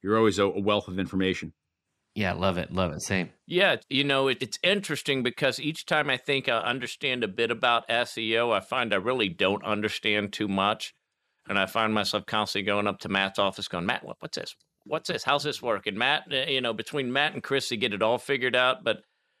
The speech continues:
Speaker 3: I am
Speaker 1: Well, if you
Speaker 3: the
Speaker 1: don't know the ans-, if I don't know the answer, I'm going to Chris. Chris knows more than I, you know, I've learned a lot of what I know from Chris.
Speaker 3: Well, and if neither one of you know the answer, that pretty much means everyone in the country is guessing.
Speaker 1: Pretty much, yeah. I would say if we don't know it,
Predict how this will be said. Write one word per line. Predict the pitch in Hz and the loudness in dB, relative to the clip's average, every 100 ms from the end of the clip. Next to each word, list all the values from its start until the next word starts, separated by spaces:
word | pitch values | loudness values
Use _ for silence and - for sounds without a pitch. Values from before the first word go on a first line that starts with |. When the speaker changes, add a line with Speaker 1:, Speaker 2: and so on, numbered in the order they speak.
| 117 | 0
Speaker 3:
I | 117 | 2
am | 120 117 110 107 - | 4 2 2 0 -2
Speaker 1:
Well, | |
if | 107 | 2
you | 170 | 4
Speaker 3:
the | |
Speaker 1:
don't | 151 | 4
know | 143 | 4
the | 135 131 | 4 4
ans-, | 135 123 | 2 0
if | 113 113 | -4 0
I | 135 | 0
don't | 117 | 2
know | 98 | 0
the | 98 | 0
answer, | 98 - | -2 -2
I'm | 92 | -2
going | 95 87 | -2 -2
to | |
Chris. | - 101 76 | -2 -2 -2
Chris | - 92 - | -6 -6 -2
knows | 92 87 | 0 0
more | 87 90 87 | 0 0 2
than | 82 80 78 80 - | 2 2 0 -6 -10
I, | 78 - | -8 -6
you | 95 | -6
know, | 69 64 _ _ _ _ - | -6 -12 _ _ _ _ -6
I've | 104 | 0
learned | 113 107 | 4 4
a | |
lot | 104 104 | 4 4
of | |
what | 92 95 | 2 0
I | |
know | 92 98 | 0 -2
from | 82 90 | -4 -10
Chris. | 85 90 - _ _ _ _ _ _ - | -12 -14 -16 _ _ _ _ _ _ 0
Speaker 3:
Well, | 175 | 2
and | 180 | 2
if | - | 2
neither | 170 254 247 | 0 0 2
one | 170 151 | 2 2
of | 123 | 0
you | 123 | 0
know | 127 | 0
the | 127 120 120 | 2 2 2
answer, | 123 135 | 0 -2
that | 170 196 | -2 0
pretty | - 196 | 0 0
much | 185 160 - | 0 -2 0
means | 156 165 | 2 4
everyone | 160 160 165 | 4 4 2
in | 143 | 0
the | |
country | - 147 147 - | 0 0 0 0
is | 98 | -2
guessing. | - 90 - - | 0 -2 -2 0
Speaker 1:
Pretty | 113 | 2
much, | 85 - | 0 -2
yeah. | 98 82 - | -6 -6 -6
I | - | -6
would | 98 | -2
say | 110 101 | 0 0
if | 107 | 2
we | 113 | 2
don't | 131 120 | 4 6
know | 113 113 | 6 6
it, | 117 | 4